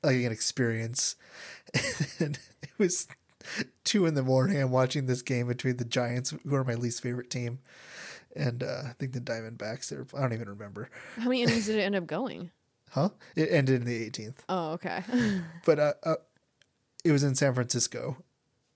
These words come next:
Speaker 1: and afterwards they, they still did the fireworks show, the post-game
Speaker 2: <laughs>
Speaker 1: fireworks show at one A M.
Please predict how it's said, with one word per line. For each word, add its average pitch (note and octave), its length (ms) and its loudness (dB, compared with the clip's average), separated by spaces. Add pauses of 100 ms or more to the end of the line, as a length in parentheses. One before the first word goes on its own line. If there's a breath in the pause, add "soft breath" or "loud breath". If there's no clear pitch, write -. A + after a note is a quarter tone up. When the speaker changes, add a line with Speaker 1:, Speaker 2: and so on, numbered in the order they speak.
(100)
Speaker 1:
and B2+ 240 -2
afterwards A#2+ 600 0
they, A#2+ 400 0 (840)
they C#3+ 140 6
still C3 280 4
did B2 140 2
the A#2 80 -4
fireworks A2 520 -6
show, - 220 -8
the D3+ 140 -8
post-game C3+ 360 -2
Speaker 2:
<laughs> - 40 -12
Speaker 1:
fireworks - 320 -8
show C3 160 -8 (300 loud breath)
at - 100 -6
one C3+ 300 4
A A#2+ 200 4
M. A#2+ 280 0